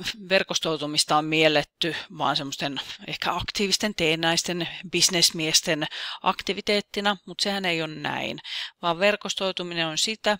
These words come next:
mitä me tehdään joka päivä, kun me tavataan uusia ihmisiä. Ne verkostot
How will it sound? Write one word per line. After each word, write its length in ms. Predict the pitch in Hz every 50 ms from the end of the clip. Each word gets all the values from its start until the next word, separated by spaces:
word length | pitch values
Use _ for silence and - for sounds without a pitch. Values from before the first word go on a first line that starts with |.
| _ _ -
mitä 220 | 180 175 - 170
me 100 | 165 160
tehdään 480 | - 156 156 156 156 - 147 143 143 143
joka 440 | 139 139 147 175 208 - - 190 180
päivä, 400 | _ - 160 151 151 139 139 139
kun 140 | - 143
me 100 | 135 135
tavataan 600 | - - 135 135 139 139 - - - - 139 135 -
uusia 520 | - 139 139 135 131 135 - 143 131 - 87
ihmisiä. 680 | - 101 131 135 135 131 120 - - - - - - - _ - - - - - - - - - - - _ -
Ne 100 | 185 185
verkostot 520 | 190 196 196 190 - 180 - - 185 175